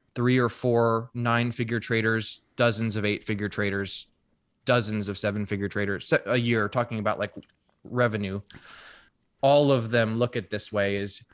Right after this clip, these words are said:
you just have to, like we talked about, the sane and sober paradigm in the tranquility that is, that is outside of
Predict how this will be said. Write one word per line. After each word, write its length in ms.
you 100
just 240
have 220
to, 460
like 160
we 60
talked 200
about, 240
the 80
sane 340
and 140
sober 300
paradigm 680
in 240
the 80
tranquility 1000
that 160
is, 240
that 180
is 220
outside 680
of 260